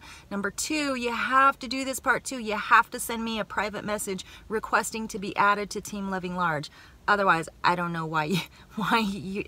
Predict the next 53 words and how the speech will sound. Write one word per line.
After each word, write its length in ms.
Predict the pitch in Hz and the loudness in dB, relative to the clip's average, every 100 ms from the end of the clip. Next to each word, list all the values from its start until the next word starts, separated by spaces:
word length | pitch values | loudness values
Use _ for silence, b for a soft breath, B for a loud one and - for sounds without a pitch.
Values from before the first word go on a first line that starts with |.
| - | 4
I, 160 | 202 208 - | 4 2 -6
maybe 320 | 208 202 202 | -6 -4 -6
you're 160 | 202 208 | -6 -6
just 280 | 202 208 202 | -6 -8 -6
wanting 280 | 202 208 | -6 -6
to 100 | 226 | -10
be 100 | 240 | -8
my 120 | 277 302 | -6 -6
friend. 280 | 415 311 190 - - - | -8 -8 -10 -16 -6 -4
I 80 | |
don't 140 | 202 247 | -4 -4
know. 80 | 311 - B B B | -8 -10 B B B
So 100 | 240 | -4
you 120 | 233 | 0
have 260 | 240 247 254 | 8 8 8
to 100 | 262 | -2
do 200 | 254 233 | -6 -4
those 380 | 214 214 220 - | 0 0 0 -4
two 180 | 226 | -8
steps. 440 | 220 - 185 185 B B B | -10 -2 -2 -2 B B B
Then 360 | 185 233 262 277 | -2 0 2 2
you 60 | |
will 100 | 269 | 0
be 160 | 233 247 | 0 2
added 280 | 208 202 190 | 4 2 -2
to 80 | 208 | -6
Team 280 | - 208 | -6 -6
Living 240 | 202 190 190 | -4 -4 0
Large, 280 | 185 185 - | 0 0 -2
and 100 | 180 | -4
we 120 | 175 | -4
will 100 | 180 | -4
have 460 | - - 233 233 208 | -4 6 8 8 4
the 80 | |
book 220 | 175 190 - | -6 -6 -4
club 220 | 208 180 | -6 -6
discussions 720 | 180 - 175 180 180 175 - | -8 -8 -6 -6 -6 -8 -10
there. 440 | 151 147 165 98 - B B | -8 -2 0 -2 -4 B B
I 120 | 185 | -6
just 520 | 180 175 233 233 - - | -4 0 4 4 4 -6
finished 420 | 247 240 208 - | -6 -4 -4 -6
the 60 | |
couple 520 | 190 - 214 214 220 - | -6 -4 -4 -4 -4 -4
next 360 | 190 196 - - | -4 -4 -6 -4
door 320 | 196 190 190 B B | 0 2 0 B B
last 480 | 180 180 190 247 - | 2 8 8 8 4
night, 340 | 220 254 - | 0 0 -2
so 160 | - 214 | -6 -2
I'm 140 | 180 | 0
getting 280 | 185 202 226 | 0 -2 -2
the 80 | 226 | -4
questions 500 | - 202 - 214 185 | -2 -2 -2 -8 -4
ready 360 | 196 190 202 | -4 -2 -4